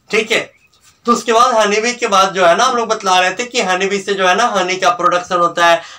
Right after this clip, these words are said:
honey का taste जो है ना sweet होता है fructose के कारण, उसमें ketone group होता है, और fructose जो है ना वो सबसे ज़्यादा fruit में present होता है, और सर्वाधिक जो है ना आपका मीठा यानी sweetest saccharide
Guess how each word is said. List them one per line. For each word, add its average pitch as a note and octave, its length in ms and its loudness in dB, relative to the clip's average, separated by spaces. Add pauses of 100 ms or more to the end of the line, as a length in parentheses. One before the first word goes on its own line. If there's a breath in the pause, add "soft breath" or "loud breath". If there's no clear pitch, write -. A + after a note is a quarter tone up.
honey G3+ 220 2
का G3+ 180 -2
taste G3 300 -2
जो F3 120 0
है F3 80 2
ना A#3 100 0
sweet F#3+ 420 -10
होता F3 320 0
है F3 100 2
fructose G3+ 560 0
के F#3+ 100 -6
कारण, F3 440 2
उसमें F3 280 -6
ketone G3+ 460 0
group G3 260 -4
होता F3+ 260 0
है, E3+ 120 0 (300 loud breath)
और F#3 140 0
fructose G#3+ 520 0
जो F#3+ 140 -2
है F#3 100 0
ना A3+ 60 2
वो B3+ 120 0
सबसे G3+ 320 -6
ज़्यादा F3+ 400 4
fruit G3+ 360 -2
में F#3+ 140 -6
present F3+ 340 -4
होता F3 300 0
है, E3+ 80 2 (220 loud breath)
और F#3 120 2
सर्वाधिक F#3 720 0
जो F#3 100 2
है E3+ 120 4
ना G3+ 80 2
आपका E3 380 2
मीठा D#3+ 360 0
यानी D3+ 300 -2
sweetest A#3 580 -4
saccharide E3 640 0